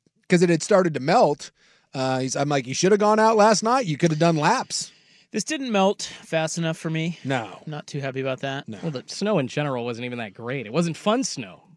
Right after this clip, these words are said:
Speaker 3: It was, like,
Speaker 2: No.
Speaker 3: very
Speaker 1: We, we didn't get any snow at
Speaker 3: very
Speaker 1: my
Speaker 3: pellet.
Speaker 1: place.
Speaker 2: Oh, you
Speaker 1: We
Speaker 2: didn't?
Speaker 1: just got straight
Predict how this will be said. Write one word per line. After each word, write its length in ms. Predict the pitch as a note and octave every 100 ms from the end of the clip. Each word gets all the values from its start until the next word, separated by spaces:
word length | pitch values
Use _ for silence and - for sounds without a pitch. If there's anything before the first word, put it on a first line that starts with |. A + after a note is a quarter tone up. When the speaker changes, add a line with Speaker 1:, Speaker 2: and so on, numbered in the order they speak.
| _
Speaker 3:
It 80 | D#3
was, 180 | D3+ C#3+
like, 180 | D3+ D3
Speaker 2:
No. 280 | C#3 A#2+ B2
Speaker 3:
very 440 | F3+ F#3 E3+ C#3
Speaker 1:
We, 60 | F3
we 140 | D#4+
didn't 220 | G#4 G#4+
get 220 | F3 G3 -
any 280 | - F#3+ F#3+
snow 440 | E3+ D#3+ C#3+ A2+ A2+
at 40 |
Speaker 3:
very 100 | C3+
Speaker 1:
my 160 | C#3+ D3+
Speaker 3:
pellet. 120 | F#3+
Speaker 1:
place. 420 | E3 E3+ G#3+ -
Speaker 2:
Oh, 40 | D#3+
you 100 | D#3+
Speaker 1:
We 60 | G#3+
Speaker 2:
didn't? 100 | A3+
Speaker 1:
just 220 | B3 C3+
got 260 | D#3+ C3+ -
straight 640 | - - D#3 D#3+ E3+ F#3